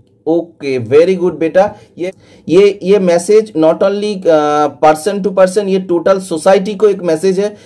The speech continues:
कि please stop the usage of plastic। ये है कोलकाता से, ये है चार साल का। अगर जसिता का कॉन्सेप्ट आपको अच्छे लगे तो प्लीज उसको वोट करिए थ्री देकर।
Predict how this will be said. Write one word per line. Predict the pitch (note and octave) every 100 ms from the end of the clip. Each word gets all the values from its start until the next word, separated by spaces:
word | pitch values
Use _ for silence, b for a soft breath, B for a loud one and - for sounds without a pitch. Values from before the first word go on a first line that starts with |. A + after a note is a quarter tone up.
| B -
कि | F#3+ F#3 F#3+
please | G3+ G#3+ G3 - -
stop | F3+ F3 F#3 F3+
the | F3+ F3+
usage | F3+ G3+ F#3
of | F#3
plastic। | D#3 D3+ D3+ C3+ A#2+ - b D3+
ये | F#3+
है | F#3+ F#3
कोलकाता | F3 D#3+ F#3 G3 G3+
से, | G#3+ G#3+ G#3+ _
ये | D3+ F3+
है | F3+ F3+
चार | F#3+ F#3
साल | F#3 C#3
का। | B2 A2 G#2+ b b b b -
अगर | D3+ F3+ F3+
जसिता | F3+ G3 G#3 G#3+
का | A3
कॉन्सेप्ट | G3+ F#3+ G#3+ G3+
आपको | G3 F#3+
अच्छे | F#3 F#3 A3
लगे | G#3+ A3
तो | G#3+ G3+
प्लीज | G3+ G#3+ A3 G#3
उसको | - G3+
वोट | D#3 G3+ F#3+
करिए | G#3 G3+ G#3
थ्री | G#3 G#3 F#3+
देकर। | D#3+ B2+ A2+